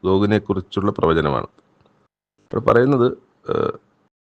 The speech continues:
"രോശ, മേശക്ക്, തൂബൽ എന്നിവയുടെ പ്രഭുവായ ഗോഗെ, ഞാൻ നിനക്ക് വിരോധമായിരിക്കുന്നു" എന്നാണ്. വിരോധമായിരിക്കുന്നു എന്ന് പറഞ്ഞ,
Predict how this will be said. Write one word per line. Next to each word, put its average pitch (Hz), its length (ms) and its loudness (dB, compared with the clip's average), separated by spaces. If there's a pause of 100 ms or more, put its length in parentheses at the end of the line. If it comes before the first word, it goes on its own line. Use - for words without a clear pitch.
(600)
"രോശ, 113 280 4
മേശക്ക്, 135 560 2
തൂബൽ 120 280 2
എന്നിവയുടെ 107 340 2
പ്രഭുവായ 98 500 2
ഗോഗെ, 87 420 -2 (120)
ഞാൻ 95 320 0
നിനക്ക് 110 340 0
വിരോധമായിരിക്കുന്നു" 101 1040 2
എന്നാണ്. 64 220 -6 (1700)
വിരോധമായിരിക്കുന്നു 139 1400 2 (100)
എന്ന് 117 200 -2
പറഞ്ഞ, - 240 -4